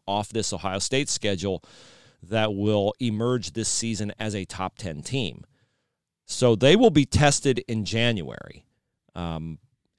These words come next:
and the thing about, I, I would say right now, if you're gonna bet a team to be undefeated and be number one in the college football playoff hierarchy going into the playoff, bet Ohio State. Uh, because Clemson is just not playing well.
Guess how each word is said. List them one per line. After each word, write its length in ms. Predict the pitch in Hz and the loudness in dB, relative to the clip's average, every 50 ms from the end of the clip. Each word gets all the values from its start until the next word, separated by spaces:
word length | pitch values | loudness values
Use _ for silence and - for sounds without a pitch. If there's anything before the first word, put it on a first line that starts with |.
| _ - | _ -8
and 360 | 113 110 107 110 107 107 98 | -6 -4 -4 -2 -4 -4 -6
the 100 | 92 113 | -6 -8
thing 240 | - - 147 147 139 | -4 -2 0 0 0
about, 440 | 131 104 127 123 120 120 117 113 - _ _ _ _ _ _ _ - | 0 2 2 2 4 4 2 0 -4 _ _ _ _ _ _ _ -2
I, 180 | 117 139 180 - - | 2 4 4 4 4
I 180 | - 131 165 220 | 4 6 6 8
would 200 | 233 214 165 123 | 8 8 6 6
say 180 | - - 151 | 6 6 8
right 240 | 143 135 131 127 113 | 8 10 8 8 6
now, 160 | 131 135 117 | 6 4 4
if 80 | 101 - | 4 4
you're 100 | 131 190 | 4 4
gonna 160 | 220 262 220 | 6 6 4
bet 260 | 151 - 139 147 147 | 6 6 6 6 6
a 60 | 135 117 | 6 2
team 420 | - - 135 131 120 120 120 110 - _ _ _ _ _ _ _ _ | 0 -2 -4 -4 -4 -4 -6 -8 -12 _ _ _ _ _ _ _ _
to 80 | - 127 | -6 -2
be 220 | 110 131 127 123 - _ | 0 2 0 0 -2 _
undefeated 680 | - 139 151 175 160 147 - - - 139 131 113 117 107 | 2 4 4 4 4 2 0 2 2 2 4 4 2 2
and 120 | 107 104 95 | 0 0 0
be 120 | 107 107 | 0 0
number 340 | 104 107 120 131 139 139 131 | 2 2 2 2 4 2 2
one 420 | 117 98 110 113 110 110 107 107 107 - - | 2 2 0 0 0 -2 -2 -4 -6 -8 -8
in 160 | 110 107 104 | -8 -8 -6
the 360 | 101 98 95 92 90 87 85 - _ | -6 -8 -8 -8 -10 -12 -14 -16 _
college 340 | - - 113 110 113 113 - | -8 -4 -2 -2 -2 -2 -4
football 320 | - 117 101 - 95 92 92 | -6 -8 -6 -6 -6 -6 -6
playoff 760 | - - 110 104 98 90 85 85 82 - - - - - - _ _ _ _ _ - | -4 -2 -2 -2 0 -2 -2 -4 -6 -8 -12 -18 -20 -20 -20 _ _ _ _ _ -8
hierarchy 600 | - 113 110 104 101 90 87 87 87 - - 92 | -4 -2 0 0 0 -2 -4 -6 -8 -8 -12 -12
going 280 | 76 98 92 90 87 | -10 -10 -10 -10 -10
into 140 | 85 82 82 | -10 -12 -12
the 60 | 78 | -14
playoff, 400 | - - - 139 123 76 71 76 - | -12 -8 -6 -6 -6 -6 -8 -12 -10
bet 220 | 82 - 123 120 | -4 -2 0 0
Ohio 300 | 107 90 95 98 90 87 | 0 0 -2 -2 -2 -2
State. 360 | 85 - - 151 147 110 76 - _ _ _ _ _ _ _ _ _ _ _ _ _ _ - | -4 -4 -4 -2 -2 -2 -4 -6 _ _ _ _ _ _ _ _ _ _ _ _ _ _ -4
Uh, 240 | 120 120 120 117 | -2 0 0 -2
because 500 | 113 98 87 135 123 - 151 143 135 120 | -2 -2 -4 -4 0 2 4 4 4 2
Clemson 540 | - - - - 185 226 277 285 226 220 202 | -2 -4 0 2 4 4 4 4 4 4 4
is 120 | 180 160 117 | 4 2 0
just 220 | 120 156 139 - | 0 0 0 2
not 240 | 139 139 139 127 - | 2 2 2 0 0
playing 360 | - - 127 120 107 98 87 | -2 0 0 0 0 0 -4
well. 280 | 80 73 64 - - | -6 -8 -10 -12 -12